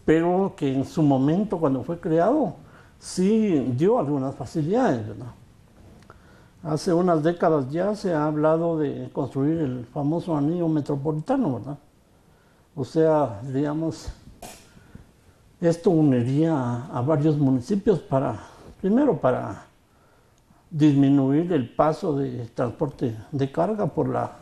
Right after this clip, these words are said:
el centro de la ciudad o en el anillo periférico, ¿verdad? Pero que, bueno, no se ha impulsado por diferentes motivos. Pero lo que queda en el tintero es de que es necesario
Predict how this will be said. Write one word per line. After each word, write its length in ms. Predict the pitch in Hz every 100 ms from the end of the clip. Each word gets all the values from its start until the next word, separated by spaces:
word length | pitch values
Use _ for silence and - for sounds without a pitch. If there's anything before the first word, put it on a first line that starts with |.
| 185
el 120 | 123
centro 320 | - 147 151
de 60 | 127
la 40 |
ciudad 400 | 117 175 233 113 - _ _ - - - - - - - -
o 180 | 139 131
en 120 | 123
el 120 | 120
anillo 280 | 110 127 123
periférico, 580 | 143 127 226 170 107 120
¿verdad? 260 | 104 127 - _ _ _ _ _ _ _ _ _ _ _ _ _
Pero 340 | 165 196 240 -
que, 520 | 196 160 151 117 104 - - _ _ _
bueno, 520 | - 196 139 131 202 220
no 140 | 151
se 120 | 165
ha 20 |
impulsado 480 | 139 - 120 180 185
por 180 | 147 127
diferentes 460 | 131 117 131 139 127
motivos. 340 | 120 165 139 - _ _ _ - _ _ _ _ _ _ _ -
Pero 260 | 160 170
lo 160 | 170 160
que 200 | 143 127
queda 440 | 185 226 254 240
en 140 | 208 196
el 360 | 180 170 160 -
tintero 720 | 254 262 254 220 226 247 220
es 140 | 208
de 120 | 190
que 220 | - 170 165
es 100 | 190
necesario 680 | 180 139 117 127 139 160